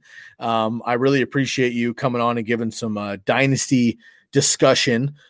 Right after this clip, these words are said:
Um, I would love to get you on another time when we have Lucas and Dwayne on. They are, again, kind of our dynasty brains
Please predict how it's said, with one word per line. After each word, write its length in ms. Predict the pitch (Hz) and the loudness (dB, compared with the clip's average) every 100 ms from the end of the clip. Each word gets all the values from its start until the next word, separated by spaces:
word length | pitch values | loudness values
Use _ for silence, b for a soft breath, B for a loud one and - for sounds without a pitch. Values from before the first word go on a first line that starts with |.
| b | b
Um, 260 | 131 123 123 | 0 0 2
I 100 | 127 | 2
would 160 | 135 127 | 2 4
love 180 | 170 | 4
to 80 | 170 | 4
get 200 | 160 151 | 0 4
you 100 | 156 | 4
on 80 | 151 | 6
another 260 | 139 135 131 | 4 2 0
time 280 | 139 135 | -2 -2
when 140 | 123 120 | -2 -4
we 120 | 120 | -2
have 220 | 127 120 | 0 0
Lucas 420 | 117 139 143 139 | 0 0 2 0
and 240 | - 127 110 | -2 -6 -6
Dwayne 400 | 113 123 131 120 | -2 -2 0 0
on. 260 | 113 113 107 | -2 -4 -2
They 180 | 123 131 | 2 4
are, 160 | 123 | 4
again, 400 | 117 110 120 117 | 0 -2 -2 -2
kind 180 | - 120 | -4 -4
of 60 | 113 | -2
our 100 | 107 | 0
dynasty 520 | 117 120 120 - 120 | 0 -2 -4 -4 -4
brains 600 | 117 117 117 113 110 | -2 -2 -2 -4 -6